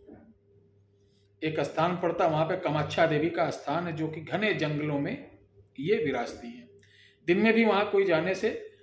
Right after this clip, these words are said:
पहले, अब तो बहुत कोलाहल हो गया, बीजेपी सरकार आई, मंदिर बनवा दी बहुत सारा। एक समय था, म, कि वहाँ कोई जाता ही नहीं था।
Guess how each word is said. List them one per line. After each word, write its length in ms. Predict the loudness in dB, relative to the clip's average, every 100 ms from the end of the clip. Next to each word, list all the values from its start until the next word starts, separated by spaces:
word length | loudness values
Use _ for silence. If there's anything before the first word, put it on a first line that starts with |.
| _ -20 -4
पहले, 220 | 2 4
अब 180 | 4 2
तो 80 | 4
बहुत 260 | 6 6 6
कोलाहल 400 | 4 6 6 4
हो 140 | 4
गया, 380 | 4 2 2 -2 -8
बीजेपी 340 | -2 -2 -2
सरकार 360 | -2 -2 2 4
आई, 120 | 4
मंदिर 320 | 2 0 0
बनवा 280 | 0 0 0
दी 120 | 0
बहुत 300 | -2 -2 -2
सारा। 520 | -2 -2 -2 -6 -14 -20 -16 6
एक 140 | 6
समय 240 | 8 6 6
था, 440 | 6 4 2 -6
म, 320 | -10 -8 -8 -10 -8
कि 100 | -2
वहाँ 240 | 2 2
कोई 160 | 4 2
जाता 340 | 2 2 2
ही 140 | 0 0
नहीं 120 | -4
था। 400 | -10 -18 -20